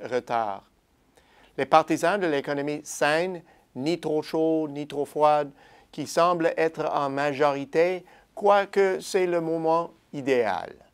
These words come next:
Mais qu'en est-il de l'inflation aux États-Unis ? L'indice des prix à la consommation, I P C,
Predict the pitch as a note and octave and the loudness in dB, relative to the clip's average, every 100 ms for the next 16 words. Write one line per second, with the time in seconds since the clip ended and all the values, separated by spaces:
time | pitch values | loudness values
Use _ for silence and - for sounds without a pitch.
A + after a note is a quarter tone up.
0 | _ _ _ _ _ _ D#3 D#3 D3+ - | _ _ _ _ _ _ 2 2 2 -2
1 | F3+ F3+ F3 E3+ F3+ F3+ - C#3+ D3 C#3 | 0 0 -2 -2 -2 -2 -4 -8 -4 0
2 | C#3 - C#3 D3 D3 D3 - F#3 F#3 C#3 | 2 2 0 -2 0 -4 -2 -2 -2 -4
3 | - - C3 B2+ B2+ B2+ A2+ B2 C3+ D3 | -10 -10 -6 -6 -2 -2 0 -4 -4 -6
4 | G#2 _ _ _ _ _ _ _ _ _ | -10 _ _ _ _ _ _ _ _ _
5 | _ _ - C#3+ G3 G#3+ A3 E3 F3+ - | _ _ -2 2 4 2 -4 -2 -4 -2
6 | - F#3 G3 D#3 C#3+ C3 D3+ C3+ C#3 B2+ | -4 -2 -2 0 0 -2 -6 -6 -4 -6
7 | B2+ D3 D3 E3+ G3 _ - D#3+ - D#3+ | -6 -6 -4 -6 -12 _ -14 -10 -4 -4
8 | - D#3+ F3 F#3 | -2 -2 -2 -4